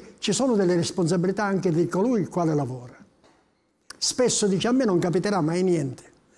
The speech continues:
a me non potrà succedere perché io ho un'esperienza". Capita anche a quelle persone che hanno esperienza. La collettività nel suo insieme deve cercare di lottare per conquiste. Questa è una conquista sociale.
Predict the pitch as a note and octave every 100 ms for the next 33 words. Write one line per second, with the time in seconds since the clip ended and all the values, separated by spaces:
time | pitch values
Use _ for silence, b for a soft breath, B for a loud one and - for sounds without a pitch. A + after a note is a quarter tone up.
0 | b G3 A#3 A3+ F3+ F3+ G#3 - G3 G3
1 | G#3+ D3+ C#3 G3 F#3+ A3+ A#3 F#3+ E3 B
2 | B - F#3+ G3+ G3 G#3+ A3 F#3 D3+ -
3 | C#3+ b b b _ - F#3+ F#3+ E3 E3
4 | E3 D#3+ E3 D#3+ D#3 E3 - C#3 D#3 C#3+
5 | E3 D3 D3 C3+ - C#3+ B2 C3 _ -
6 | _ _ _ _ _ _ _ - A#3 A#3+
7 | C4 A#3+ A3+ A#3+ A#3 B3 B3 F3+ - F#3
8 | F3+ E3 - G#3+ F3 C3+ B2+ - - b
9 | b b F#3+ G3 F#3 E3 F3 - - -
10 | F3+ - A#3+ C4 G#3 F3 D#3+ - F#3 E3
11 | D3+ C#3 D3+ F3+ E3+ E3+ E3+ G3+ B3 G3+
12 | D#3 D#3+ D#3+ D#3+ F3+ C#3+ C#3+ C#3 D3 C3+
13 | A2+